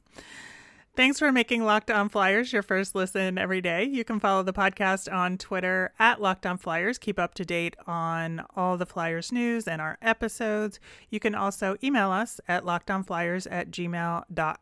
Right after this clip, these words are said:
com. I am Rachel. You can find me on Twitter at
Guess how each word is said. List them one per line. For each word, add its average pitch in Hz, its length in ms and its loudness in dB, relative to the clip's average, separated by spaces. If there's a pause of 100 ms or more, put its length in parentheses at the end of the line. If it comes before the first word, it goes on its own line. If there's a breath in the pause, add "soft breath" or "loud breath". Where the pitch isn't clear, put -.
com. 185 460 -6 (640 soft breath)
I 214 160 4
am 190 200 0
Rachel. 277 300 -2
You 269 140 -2
can 190 180 -4
find 180 240 -4
me 180 140 -4
on 175 160 -2
Twitter 175 400 -2
at 180 260 2